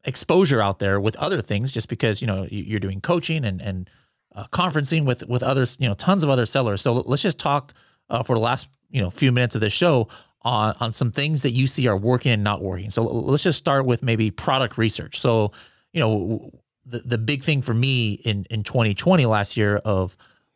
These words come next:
uh, and I see a lot of people adopting was like, "Man, there's so much opportunity that you could, you know, look at when you're, when you're seeing things that might be saturated on Amazon, but then you look on Etsy and Pinterest and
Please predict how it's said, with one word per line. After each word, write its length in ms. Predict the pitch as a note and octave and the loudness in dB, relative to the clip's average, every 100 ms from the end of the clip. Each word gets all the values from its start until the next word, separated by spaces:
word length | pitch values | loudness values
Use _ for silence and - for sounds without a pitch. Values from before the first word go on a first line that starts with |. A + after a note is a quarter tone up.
| - | -6
uh, 200 | G#2 F2+ - | -2 -2 0
and 140 | A2+ | 0
I 120 | G2+ | 0
see 120 | F#2+ | 0
a 60 | C3 | -2
lot 180 | G#2 A#2+ | 0 0
of 40 | |
people 200 | A#2 A2+ | 0 0
adopting 400 | G2 F3 F3+ C3 | 0 0 0 -2
was 160 | A2+ G2+ | -2 -2
like, 140 | G2 | -4
"Man, 260 | C3+ C#3+ A#2+ | -4 -2 -2
there's 160 | G#2 - | -2 0
so 200 | D#3+ D#3 | 0 2
much 260 | D3+ B2+ - | 2 0 -2
opportunity 640 | B2 A2+ - C#3+ B2+ A#2 | -2 -2 -2 0 2 2
that 140 | G#2 F#2 | 2 0
you 120 | G2+ | 0
could, 240 | G#2 F#2+ - _ | -2 -6 -10 _
you 100 | A#2 | -4
know, 80 | F2+ | 0
look 280 | G2+ A#2+ | 0 0
at 280 | A#2+ G#2+ G#2 - - _ - | 0 -2 -4 -10 -20 _ -4
when 200 | A2+ G#2 | -2 0
you're, 320 | G#2 F#2+ F2+ | 2 2 0
when 200 | - G#2 | -2 -2
you're 140 | G2+ F#2+ | 0 0
seeing 360 | - C3 C3 | 0 0 0
things 260 | A2+ B2 A#2 | 0 -2 0
that 140 | G2 | -2
might 300 | G2 G#2 A#2+ | -2 -2 -2
be 100 | B2 | -2
saturated 640 | A2+ B2+ G#2+ - G#2+ G2+ | 0 0 0 0 0 2
on 140 | G2 F#2 | 0 0
Amazon, 500 | B2+ C3+ A2 G#2 G2+ | -2 0 0 0 0
but 80 | G2+ | -2
then 100 | G#2 | -2
you 120 | G2+ | 0
look 180 | G2+ - | -2 -2
on 140 | F#2 | -4
Etsy 480 | - A2 - G#2+ G2 | -4 -4 -4 -2 -2
and 140 | F2+ | -2
Pinterest 560 | - A2 - G2+ G2 - | -4 -4 0 0 2 0
and 200 | F#2 | -6